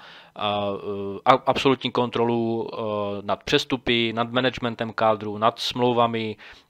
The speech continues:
eh, celého personálu, kromě marketingového oddělení. Eh, samozřejmě Jim Ratcliffe bude mít volnou ruku při volbě příštího manažera, pokud se takto rozhodne, o tom si samozřejmě taky popovídáme v průběhu dnešní epizody.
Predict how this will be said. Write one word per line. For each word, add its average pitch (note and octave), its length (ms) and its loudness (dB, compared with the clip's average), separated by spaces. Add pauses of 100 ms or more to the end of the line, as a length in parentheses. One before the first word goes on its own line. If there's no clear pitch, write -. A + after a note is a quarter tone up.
eh, G#2+ 240 -6
celého B2 340 2
personálu, A2+ 640 -2
kromě A2+ 320 -2
marketingového G#2+ 640 -2
oddělení. C#3 540 0 (380)
Eh, - 20 2 (640)
samozřejmě A#2 640 -2
Jim A#2 100 -2
Ratcliffe A2+ 400 -4
bude A#2 160 -2
mít A2+ 180 -6
volnou A#2 460 0
ruku A2+ 300 -2
při A2 360 -4
volbě G#2+ 360 -4
příštího - 360 -4
manažera, B2 480 2
pokud A#2 300 -4
se A#2+ 100 -2
takto A2+ 260 -2
rozhodne, A2 400 -2
o G#2+ 80 -6
tom G#2+ 160 -8
si G#2 120 -8
samozřejmě G2+ 320 -6
taky - 220 -6
popovídáme B2 580 0
v - 80 -12
průběhu A2+ 380 -2
dnešní A2 300 -6
epizody. G#2+ 420 -2